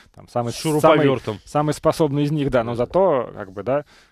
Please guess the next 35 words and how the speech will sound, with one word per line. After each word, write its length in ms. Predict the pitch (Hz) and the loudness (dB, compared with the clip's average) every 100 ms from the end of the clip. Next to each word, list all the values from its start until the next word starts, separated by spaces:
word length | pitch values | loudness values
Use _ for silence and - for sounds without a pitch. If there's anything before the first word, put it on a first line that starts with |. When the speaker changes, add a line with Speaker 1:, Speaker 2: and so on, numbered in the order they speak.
| - | -12
Speaker 1:
он 120 | 117 | -6
зарабатывает 400 | 120 131 120 110 | 0 0 -2 -4
больше 240 | 117 - | -6 -4
денег, 280 | 110 170 190 | -2 -2 -2
наверное, 560 | 165 151 131 127 117 104 | -2 -2 -2 -4 -6 -6
и 340 | 117 123 110 - | -6 -4 -6 -10
теперь 280 | _ 127 123 | _ -4 -4
он 80 | 110 | -4
может... 260 | 110 101 92 _ | -6 -8 -12 _
Там 100 | - | -6
Speaker 2:
Ну, 40 | 165 | 0
вопрос-то, 400 | 190 214 - 185 | 2 2 4 2
а 40 | |
куда 240 | 185 233 214 | 4 4 4
эти 160 | 170 | 2
четверо-то 420 | 165 190 143 135 | 2 2 2 0
Speaker 1:
Ну, 100 | 127 | -2
Speaker 2:
делись? 280 | 110 107 101 | -2 -2 -2
Вот 100 | 143 | -4
этот 140 | 180 135 | -4 0
Speaker 1:
эти, 60 | |
Speaker 2:
вопрос 260 | 160 151 117 | 0 0 -4
Speaker 1:
эти 60 | 123 | -2
Speaker 2:
волнует. 200 | 131 185 | -2 0
Speaker 1:
четверо 220 | 180 160 | 0 2
работают 420 | 143 156 131 123 123 | 2 2 0 -2 -4
в 20 | |
ресторане, 600 | 123 - 127 156 165 151 | -4 2 4 4 2 -4
в 60 | |
кинотеатре, 1000 | - 127 120 131 135 139 135 131 123 117 117 | -6 -8 -6 0 0 0 0 0 0 -2 -4
там, 260 | 104 104 104 | -8 -8 -4
делают 380 | 123 120 110 - | -2 0 -4 -8
Speaker 2:
Да. 60 | |
Speaker 1:
какой-нибудь, 560 | 101 113 110 110 90 - | -8 -6 -6 -8 -10 -16
м, 140 | 98 | -18